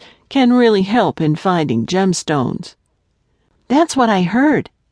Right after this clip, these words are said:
Nadia said, now glad she had asked her mom to pack it. Aiden turned on his headlight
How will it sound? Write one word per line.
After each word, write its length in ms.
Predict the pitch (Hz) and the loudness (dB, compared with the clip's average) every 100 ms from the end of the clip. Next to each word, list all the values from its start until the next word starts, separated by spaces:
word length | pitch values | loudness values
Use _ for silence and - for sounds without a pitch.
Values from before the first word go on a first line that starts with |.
| _ | _
Nadia 400 | 160 147 143 131 | -2 -2 0 -2
said, 380 | 139 143 143 180 _ _ _ _ _ - | -2 -4 -4 -4 _ _ _ _ _ -4
now 300 | 180 190 156 | 0 0 0
glad 480 | 151 185 220 170 135 | 0 0 0 0 -2
she 140 | 180 | -2
had 80 | 156 | 0
asked 300 | 151 170 - | 0 -4 -4
her 80 | 139 | -2
mom 340 | 156 190 147 | 0 -2 -2
to 100 | - | -6
pack 320 | 175 180 208 | -2 -2 -2
it. 160 | 151 - _ _ _ _ _ _ _ _ _ _ _ _ _ | -6 -12 _ _ _ _ _ _ _ _ _ _ _ _ _
Aiden 360 | 262 285 196 143 | 0 0 0 -2
turned 360 | 170 196 220 | 0 0 2
on 160 | 196 180 | 0 0
his 160 | 208 - | -2 -2
headlight 500 | 170 127 127 147 | -2 0 -2 -2